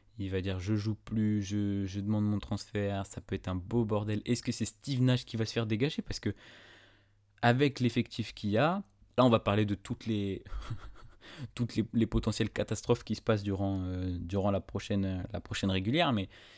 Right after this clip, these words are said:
euh, avec l'effectif qu'il a,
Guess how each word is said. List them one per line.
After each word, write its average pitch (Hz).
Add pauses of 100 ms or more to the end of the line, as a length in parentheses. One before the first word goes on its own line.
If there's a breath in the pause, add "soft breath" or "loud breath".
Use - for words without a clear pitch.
(220 loud breath)
euh, 92 (280)
avec 101 (800)
l'effectif 107
qu'il 107
a, 160